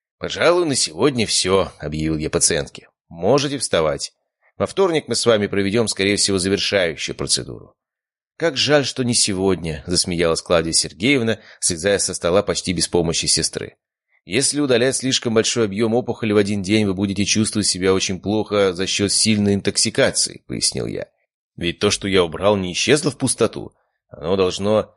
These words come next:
рассосаться, а на это необходимо некоторое время. Вот во вторник мы с ним уже закончим. А я потом проверю, нет ли где ещё следов, и расстанемся с вами на полгода». «А что через полгода?»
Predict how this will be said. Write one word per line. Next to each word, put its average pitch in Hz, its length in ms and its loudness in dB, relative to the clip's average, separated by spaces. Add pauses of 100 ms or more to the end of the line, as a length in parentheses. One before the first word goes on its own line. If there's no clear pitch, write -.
(100)
рассосаться, 92 1000 0 (140)
а 143 320 -4
на 135 160 -6
это 123 220 -2
необходимо 98 560 0
некоторое 104 440 0
время. - 440 -10 (560)
Вот 90 460 -4
во 156 100 2
вторник 170 500 -2
мы 117 220 0
с - 160 -2
ним 110 200 0
уже 87 240 0
закончим. 73 760 -4
А 113 260 2
я 110 220 2
потом 151 500 0
проверю, 143 540 0
нет 113 260 -2
ли 104 280 2
где 101 220 2
ещё 107 220 0
следов, 113 500 -2 (400)
и - 120 -4
расстанемся 175 640 2
с 120 80 -4
вами 143 240 4
на 135 120 0
полгода». 85 600 -4 (260)
«А 80 640 0
что - 260 -2
через 90 280 0
полгода?» 90 640 0